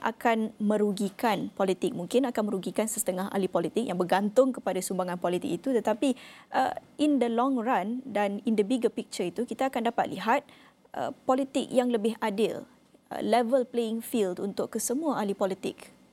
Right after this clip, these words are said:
yang bukan sahaja mereka yang, uh, bergantung dan mempunyai sokongan daripada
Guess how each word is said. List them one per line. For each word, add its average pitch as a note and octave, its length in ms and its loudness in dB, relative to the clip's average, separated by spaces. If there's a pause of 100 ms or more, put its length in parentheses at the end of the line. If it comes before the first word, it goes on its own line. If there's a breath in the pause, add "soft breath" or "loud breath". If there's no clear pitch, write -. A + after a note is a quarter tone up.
yang G3 400 0
bukan B3 240 4
sahaja A3 320 2
mereka G#3 480 0
yang, G3+ 400 0 (400 loud breath)
uh, - 160 -6
bergantung G#3+ 640 2
dan G3 80 2
mempunyai F#3+ 480 -2
sokongan G#3 800 0
daripada F#3 560 0